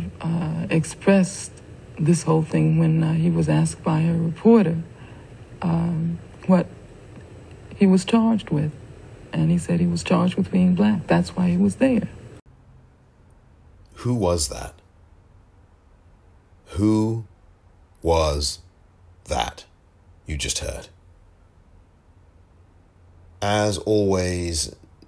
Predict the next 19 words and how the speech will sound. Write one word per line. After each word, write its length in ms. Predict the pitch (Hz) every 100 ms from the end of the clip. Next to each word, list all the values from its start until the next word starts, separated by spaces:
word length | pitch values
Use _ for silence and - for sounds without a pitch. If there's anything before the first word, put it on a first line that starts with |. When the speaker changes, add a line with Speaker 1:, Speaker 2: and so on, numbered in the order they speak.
| -
Speaker 2:
as 420 | 92 90 90 87
I 180 | - 87
have 240 | 85 80 69
done 440 | 76 62 64 65 -
in 240 | 76 71
the 160 | 69 69
first 540 | - 98 87 - - - _ - _ _
two 460 | - 131 107 76 69 - _ _ - - -
days 540 | - 90 80 73 76 -
of 440 | 85 80 76 76 - -
this 320 | 76 90 -
month 280 | 82 82 73
of 80 |
February 680 | 73 80 76 71 65 67 67 -
in 160 | 67
two 160 | - 73
thousand 440 | 71 62 65 67
and 100 | -
twenty-one, 560 | - 67 67 64 64 71